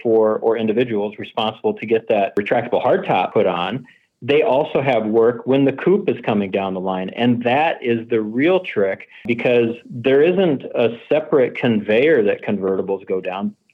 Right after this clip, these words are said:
All cars go down the exact same line. And not just hardtop, convertible, or coupe, they have to also handle all the other variations, the hundred and four different seats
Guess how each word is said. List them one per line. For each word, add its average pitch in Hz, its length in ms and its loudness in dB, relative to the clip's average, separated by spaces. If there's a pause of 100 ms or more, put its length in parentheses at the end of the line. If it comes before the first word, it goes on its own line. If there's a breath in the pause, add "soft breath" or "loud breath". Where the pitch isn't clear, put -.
All 131 280 0
cars 104 460 2
go 107 120 2
down 104 240 0
the 104 120 -2
exact 107 540 -2
same 107 160 0
line. 101 380 -4 (420 loud breath)
And 107 320 0
not 160 280 0
just 143 360 0
hardtop, 123 640 0
convertible, 107 920 2
or 107 500 4
coupe, 120 460 2 (180 soft breath)
they 131 280 2
have 151 280 -2
to 127 80 2
also 135 400 0
handle 110 540 0
all 123 160 2
the 120 120 4
other 131 280 2
variations, 95 920 -2
the 101 320 -2
hundred 117 280 0
and 101 160 -2
four 107 240 2
different 98 400 -6 (100)
seats 98 260 -4